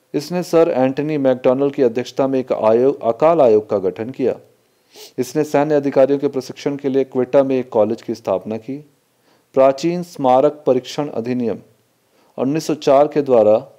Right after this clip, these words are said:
कर्जन ने भारत में पहली बार ऐतिहासिक इमारतों की सुरक्षा एवं मरम्मत की ओर ध्यान दिया। इस कार्य के लिए कर्जन को भारतीय पुरातत्व विभाग की स्थापना की। इसी के कार्यकाल के दौरान कलकत्ता में विक्टोरिया मेमोरियल हॉल का निर्माण हुआ।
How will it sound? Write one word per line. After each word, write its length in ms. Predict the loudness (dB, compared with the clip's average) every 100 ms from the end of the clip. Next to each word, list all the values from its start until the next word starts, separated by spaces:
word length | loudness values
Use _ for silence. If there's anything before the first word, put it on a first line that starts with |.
| 0
कर्जन 360 | 0 0 -4
ने 160 | -4 -6
भारत 420 | -2 2 2 0
में 220 | -8 -8 -10 _ _ _ -2
पहली 280 | 0 2 2
बार 260 | 4 4
ऐतिहासिक 600 | 4 4 2 2 0 -6
इमारतों 460 | -2 2 2 2 -2
की 120 | -4
सुरक्षा 420 | -4 0 0 2
एवं 220 | 2 2
मरम्मत 420 | 0 0 0 -4 -4
की 120 | -2
ओर 120 | -2
ध्यान 360 | -2 -4 -4 -2
दिया। 260 | -2 -2 -4 _ _ _ _ -4
इस 160 | -4 0
कार्य 300 | 2 4 2
के 140 | -2
लिए 180 | 0 0
कर्जन 360 | 2 2 2
को 140 | 0 -2
भारतीय 400 | 2 0 0 -4
पुरातत्व 520 | 0 0 0 -4 -4
विभाग 540 | -4 -6 0 0 -2 -8
की 180 | -10
स्थापना 540 | -10 -4 0 0 -2 -10
की। 220 | -12 -20 _ _ _ _ _ _ -8
इसी 180 | -4 4
के 140 | 4
कार्यकाल 420 | 6 4 4 4 4
के 120 | 2
दौरान 380 | 4 4 4 0
कलकत्ता 680 | 0 0 0 4 2 2 -10 _ -8
में 160 | -4
विक्टोरिया 520 | -4 -6 -2 -2 0 0
मेमोरियल 440 | 0 -2 -2 -2
हॉल 260 | 0 0 2
का 140 | 0
निर्माण 460 | 0 -2 -4 -4 -6
हुआ। 300 | -8 -8